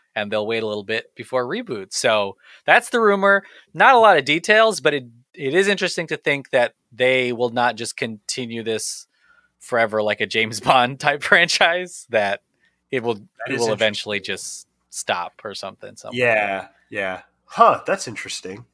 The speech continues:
Speaker 2: I mean, yeah, I mean, it's, it's, it's always good to have, like, an end goal in, in mind,
Speaker 1: Yeah.
Speaker 2: you know? 'Cause it's like, I'm sure Feige's gotta be thinking, like,
Speaker 1: Oh, yeah.
Speaker 2: "We can't just keep," because the, even the comics don't do that. Like,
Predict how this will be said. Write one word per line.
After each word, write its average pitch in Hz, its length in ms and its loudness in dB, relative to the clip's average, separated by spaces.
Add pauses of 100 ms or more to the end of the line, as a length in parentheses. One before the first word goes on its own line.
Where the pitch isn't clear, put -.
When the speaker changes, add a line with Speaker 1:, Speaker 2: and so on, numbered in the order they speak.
(140)
Speaker 2:
I 165 100 6
mean, 226 180 0
yeah, 269 280 8
I 180 120 6
mean, 196 260 2
it's, 175 280 0
it's, 175 240 -4
it's 175 260 0
always 202 240 6
good 180 160 0
to 175 80 4
have, 160 200 6
like, 151 200 2
an 139 80 2
end 135 240 -2
goal 143 400 -2 (120)
in, 139 320 -4
in 139 160 -4
mind, 127 240 4
Speaker 1:
Yeah. 107 140 0
Speaker 2:
you 147 100 -8
know? 151 200 -2
'Cause 151 180 -10
it's 135 160 -6
like, 139 200 4
I'm 170 120 6
sure 254 260 2
Feige's 127 440 2
gotta 120 180 0
be 117 100 -10
thinking, 120 380 -8
like, 107 420 -10 (760)
Speaker 1:
Oh, 208 120 6
yeah. 139 340 4
Speaker 2:
"We 285 140 -4
can't 190 240 6
just 143 240 2
keep," 139 260 0
because 196 280 2
the, 240 80 -2
even 262 220 -2
the 233 60 2
comics 285 440 8
don't 151 180 4
do 127 160 -4
that. 202 340 4
Like, 127 200 0